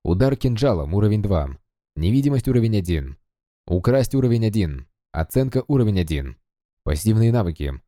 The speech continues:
Владение кинжалом, уровень два. Наблюдательность, уровень два.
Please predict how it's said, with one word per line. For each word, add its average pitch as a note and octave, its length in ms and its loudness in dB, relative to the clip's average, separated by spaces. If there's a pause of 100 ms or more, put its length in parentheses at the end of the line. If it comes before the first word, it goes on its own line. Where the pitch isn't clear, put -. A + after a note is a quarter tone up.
(200)
Владение A#2 520 2
кинжалом, C#3 540 0
уровень B2+ 260 0
два. D2 320 -2 (400)
Наблюдательность, G#2 800 0
уровень G2+ 300 2
два. E2 340 -2